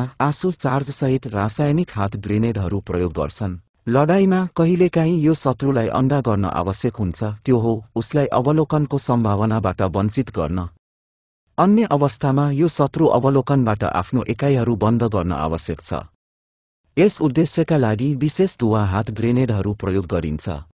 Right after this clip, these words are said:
यी ग्रेनेडहरू विस्फोट हुँदा जलाउन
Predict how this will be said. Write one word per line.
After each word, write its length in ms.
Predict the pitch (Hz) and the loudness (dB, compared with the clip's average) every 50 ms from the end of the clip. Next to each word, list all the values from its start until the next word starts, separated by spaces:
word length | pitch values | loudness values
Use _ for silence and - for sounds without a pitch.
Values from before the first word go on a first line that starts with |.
| _ _ _ _ _ _ _ _ _ _ _ _ _ _ - | _ _ _ _ _ _ _ _ _ _ _ _ _ _ 0
यी 160 | 220 233 214 | 0 0 2
ग्रेनेडहरू 680 | 165 156 165 165 160 170 180 165 151 123 110 127 139 | 2 2 2 2 4 2 2 2 0 0 0 0 0
विस्फोट 480 | 135 120 147 156 - - - 165 160 - | 0 0 0 0 0 0 2 0 2 2
हुँदा 240 | 135 110 - 98 113 127 127 | 0 0 0 0 0 0 -2
जलाउन 420 | - - 135 139 147 147 156 160 | 0 0 2 2 4 2 2 2